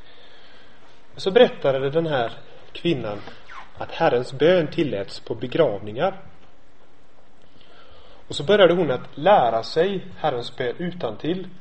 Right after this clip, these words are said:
Jag förstod inte vad det var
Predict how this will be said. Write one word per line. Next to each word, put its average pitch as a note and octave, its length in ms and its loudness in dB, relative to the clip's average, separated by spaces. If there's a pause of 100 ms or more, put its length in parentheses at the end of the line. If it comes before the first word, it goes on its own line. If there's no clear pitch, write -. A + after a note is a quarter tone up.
(1300)
Jag G2+ 100 -12
förstod C3 340 -2
inte C#3 160 -2
vad G#2 240 0
det D#3 60 6
var F3+ 280 6